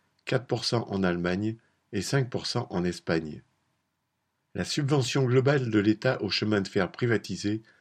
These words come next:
s'élève à environ quatre virgule six milliards d'euros, cinquante pour cent de plus qu'avant la privatisation en valeur réelle.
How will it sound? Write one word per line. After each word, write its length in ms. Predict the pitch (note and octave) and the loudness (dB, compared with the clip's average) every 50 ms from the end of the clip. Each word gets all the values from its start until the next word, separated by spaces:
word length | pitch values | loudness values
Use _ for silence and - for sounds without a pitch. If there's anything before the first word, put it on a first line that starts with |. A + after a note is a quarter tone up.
| _ _ _ | _ _ _
s'élève 540 | - - - B2 A2+ B2 B2+ C#3+ C3+ - - | -14 -4 0 2 4 4 4 4 4 2 2
à 80 | - G#2+ | 2 2
environ 540 | A2+ A2 G#2+ A2+ A2+ A2 - C3+ C#3 B2+ A2+ | 2 2 2 0 0 0 2 2 0 0 -2
quatre 260 | - - C3+ C3 A#2+ | -2 0 0 0 2
virgule 360 | A2+ A2+ G2 F2 F#2+ G2 - | 2 0 0 0 0 -2 -2
six 340 | - - - C3+ A#2+ - - | -4 -4 -6 -6 -6 -4 -4
milliards 320 | A#2+ G#2+ G2+ G2 F2 D#2+ | -4 -2 0 0 -2 -2
d'euros, 400 | E2+ G#2 G2+ F#2 F2+ F#2+ A#2+ B2 - _ _ _ _ _ _ _ _ _ _ - | 0 0 0 2 2 0 -2 -4 -6 _ _ _ _ _ _ _ _ _ _ -8
cinquante 460 | - - D3+ C#3+ - D3+ C#3+ B2+ - | -2 0 0 2 2 2 0 0 0
pour 180 | - C3+ A#2 | -2 -2 -2
cent 240 | - - - A#2+ A2+ | 0 0 0 2 2
de 100 | G#2+ G2+ | 2 0
plus 400 | F2+ - - A#2+ C3+ C3+ - - | -2 -2 -2 -4 -2 -2 -4 -6
qu'avant 320 | - - A#2+ A2 A2 A#2 A2+ | -2 0 2 2 2 2 2
la 100 | G2+ F#2+ | 0 -2
privatisation 1000 | - - A#2+ A2+ A2+ F#2+ - - F#2+ F#2+ F#2+ F2+ - - - G#2+ A2 A#2+ - - | -2 -2 0 2 2 0 0 -2 0 0 0 0 0 0 0 0 0 0 -2 -4
en 100 | F2+ E2+ | -4 -4
valeur 380 | E2 F2 F2 F#2+ G#2 F#2+ E2+ - | -2 -2 0 0 0 -2 -4 -6
réelle. 400 | E2+ F2+ F2 E2+ E2 D#2+ D2 | -6 -4 -2 -2 -2 -4 -8